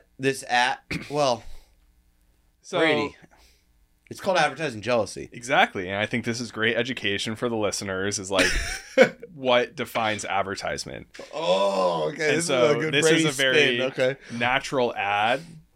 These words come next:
Speaker 2: that started with, obviously, a professional player's
Speaker 1: <sighs>
Speaker 2: sponsorships.
Speaker 1: So do you think golf is scripted?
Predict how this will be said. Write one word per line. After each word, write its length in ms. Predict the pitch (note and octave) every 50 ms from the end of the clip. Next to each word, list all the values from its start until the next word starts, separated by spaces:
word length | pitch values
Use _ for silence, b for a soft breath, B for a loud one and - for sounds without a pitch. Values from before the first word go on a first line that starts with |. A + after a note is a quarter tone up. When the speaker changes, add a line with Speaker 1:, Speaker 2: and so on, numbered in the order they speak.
| _ _ -
Speaker 2:
that 340 | C3 B2+ A#2+ A#2 A2+ G#2+ -
started 480 | - - - D3+ C3+ C3 B2+ A#2+ A2+
with, 240 | G#2+ A2 G#2+ - - -
obviously, 720 | A#2 A2+ G#2+ G2+ G#2 G2+ - - G#2 G#2 G2+ G2+ G2+ G2+ G2+
a 80 | - -
professional 500 | - A#2 G#2 - A2 G2+ - - G#2 F#2
player's 400 | - - G#2 G2 F#2+ F#2+ F#2+ -
Speaker 1:
<sighs> 140 | - - -
Speaker 2:
sponsorships. 800 | D#3+ F3+ E3+ - A#2 G2+ - - E2+ - - - - - - -
Speaker 1:
So 140 | - - B2+
do 60 | C#3
you 40 | D#3
think 160 | D#3 E3 C#3+
golf 220 | A#2+ B2+ A#2 C3 -
is 140 | B2 A#2+ -
scripted? 360 | - B2+ A#2+ - - F#3+ F#3